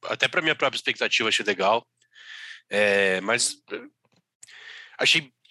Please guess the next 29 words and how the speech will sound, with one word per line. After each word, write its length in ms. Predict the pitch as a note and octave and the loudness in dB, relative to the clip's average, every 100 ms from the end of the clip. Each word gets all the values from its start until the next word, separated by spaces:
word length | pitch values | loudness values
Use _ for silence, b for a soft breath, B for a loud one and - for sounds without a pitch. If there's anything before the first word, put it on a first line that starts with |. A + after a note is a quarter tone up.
| - | -18
que 100 | - | 0
a, 160 | D#3 C#3+ | 2 2
que 160 | - D#3 | 0 0
o 40 | |
Leclerc 360 | D3+ D#3+ D3+ E3 | 0 0 0 0
ia 80 | |
disparar 540 | D#3 - - E3+ D#3 E3 | -2 -2 0 2 2 2
na 100 | D3+ | -2
frente, 640 | - C3 D#3 F3 - F3+ _ _ | -2 0 0 -2 -4 -6 _ _
que 80 | D3 | -4
a 40 | |
Ferrari 240 | C#3 C#3 C#3 | 0 -2 0
tava 140 | C#3+ | -2
muito 280 | C3+ D3+ D#3+ | 0 -2 0
mais 200 | D#3 - | 0 2
rápida, 340 | A#2+ D3 C#3 C#3+ | 2 2 0 -4
só 140 | D3+ | -4
que 80 | F3+ | -4
não 100 | G3+ | -2
foi 180 | - F3 | 0 2
bem 160 | B2+ | 2
assim, 280 | A2+ - G2+ | 2 0 0
né? 140 | G2+ G2+ | 0 0
Tipo, 380 | - G#2+ F#2+ - b b _ _ _ _ _ _ _ _ _ - | -2 -4 -8 -10 b b _ _ _ _ _ _ _ _ _ -2
o 40 | |
Leclerc 400 | A#2+ A#2+ A#2 - | 0 2 2 2
la-, 200 | A2+ A2+ | 2 0
largou, 640 | B2 A#2 G#2+ C#3+ F3 D#3 C3+ | 0 -2 2 2 4 2 -2
o, 360 | A#2 B2+ A#2 | -8 -14 -16